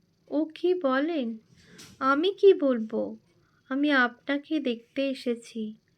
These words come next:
ঠাকুরের লীলার সহায় মহাবীরকে দর্শন করতে এসেছি। ঠাকুরের কথা এখন লোকে বুঝবে। জয় রামকৃষ্ণ, জয় রামকৃষ্ণ।"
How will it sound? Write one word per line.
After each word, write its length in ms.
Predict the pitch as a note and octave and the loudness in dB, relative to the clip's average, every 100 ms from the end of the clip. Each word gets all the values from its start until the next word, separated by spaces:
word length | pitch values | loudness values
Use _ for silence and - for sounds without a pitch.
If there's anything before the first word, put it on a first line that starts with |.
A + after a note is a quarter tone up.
| _ _ - | _ _ -16
ঠাকুরের 580 | - A#3+ A#3+ C4+ C4 C4+ | -10 -8 -4 0 0 0
লীলার 520 | B3 A#3+ B3 B3 B3 | -2 -2 -2 -2 -4
সহায় 720 | C4 - A#3+ B3 B3+ A3 C4+ C#4+ _ _ _ A#3+ | -6 -6 -4 -4 -4 -4 -4 -8 _ _ _ -6
মহাবীরকে 880 | A3+ A#3+ C#4+ C#4+ D4 C#4 - D4 | -4 0 0 2 0 -2 -4 -2
দর্শন 560 | C4 A3+ A3 - C#4 C#4+ | 0 -2 -4 -8 -8 -8
করতে 560 | C#4+ A#3+ A3+ - A3+ | -6 -6 -8 -6 -6
এসেছি। 640 | A3 - A3 - - G#3+ A3 _ _ _ _ _ _ - | -6 -8 -14 -14 -10 -10 -10 _ _ _ _ _ _ -8
ঠাকুরের 560 | B3 B3 D4 D4 D#4+ D#4+ | -6 -4 -2 0 0 -2
কথা 680 | D4+ D4 D4 C#4 B3 C#4 C#4+ | -2 -2 -2 -4 -2 0 -2
এখন 420 | A#3 - - D4 | -4 -8 -6 -4
লোকে 460 | C#4+ A#3+ A3+ - C#4+ | -2 -4 -6 -6 -6
বুঝবে। 720 | A#3 A#3 A3+ - B3+ A3+ A3 _ _ _ _ _ _ _ _ _ _ - | -6 -8 -10 -10 -6 -4 -6 _ _ _ _ _ _ _ _ _ _ -6
জয় 340 | C#4 C4+ D4 | -2 0 2
রামকৃষ্ণ, 960 | C#4 C4 B3+ B3 - A#3+ - C4+ C#4 E4+ E4 | 2 0 -2 -6 -10 -10 -10 -8 -8 -10 -16
জয় 360 | - A#3+ A3+ A3+ | -10 -6 -4 -4
রামকৃষ্ণ।" 920 | G#3+ G#3+ G#3+ A3 G#3+ A3 - G#3 A3 | -6 -6 -8 -10 -14 -14 -18 -18 -18